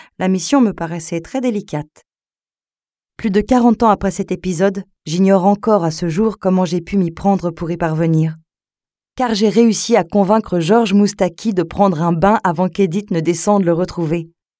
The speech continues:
J'ai ma chambre avec salle de bain », lui ai-je précisé. «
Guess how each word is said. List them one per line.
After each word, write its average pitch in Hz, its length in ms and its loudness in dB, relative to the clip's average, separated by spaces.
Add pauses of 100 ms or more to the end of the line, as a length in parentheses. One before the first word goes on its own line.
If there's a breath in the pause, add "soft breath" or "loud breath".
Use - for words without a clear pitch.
(1300)
J'ai 226 520 2 (120)
ma 202 200 0
chambre 269 320 2
avec 196 340 -4
salle 208 240 -2
de 240 120 4
bain », 190 220 0 (380)
lui 165 220 -6
ai-je 165 160 -6
précisé. « 170 560 -6